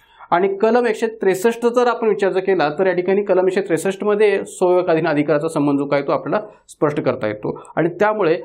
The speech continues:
या ठिकाणी, अ, शब्द, अ, जरी स्वविवेकाधीन अधिकाराच्या दृष्टीने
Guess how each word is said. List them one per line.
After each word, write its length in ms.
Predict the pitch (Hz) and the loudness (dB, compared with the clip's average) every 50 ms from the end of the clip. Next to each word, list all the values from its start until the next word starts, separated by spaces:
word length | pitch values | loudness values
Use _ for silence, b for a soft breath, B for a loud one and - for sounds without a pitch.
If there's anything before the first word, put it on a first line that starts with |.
| - - - | -14 -10 -2
या 120 | 165 160 | -2 0
ठिकाणी, 460 | 160 165 175 - 196 190 196 208 208 208 | 0 0 0 0 0 2 2 2 2 2
अ, 300 | - - 160 151 160 170 - - - | 2 0 0 0 0 0 -2 -8 -8
शब्द, 340 | - - 165 165 165 170 196 208 208 208 - - - - - _ _ | -2 -2 -2 0 2 2 2 2 2 0 -4 -10 -20 -20 -20 _ _
अ, 260 | - - 156 151 151 151 147 147 - - 160 143 135 | -4 0 0 2 2 0 -2 -4 -8 -8 -6 -4 0
जरी 240 | 151 165 190 208 202 | 0 2 2 2 0
स्वविवेकाधीन 440 | - 190 175 175 170 180 170 175 | 2 2 2 4 2 2 2 2
अधिकाराच्या 400 | 170 160 156 160 170 160 156 165 | 0 0 0 0 0 0 0 0
दृष्टीने 420 | 156 151 151 165 165 156 147 156 | -4 -4 0 0 0 0 0 -4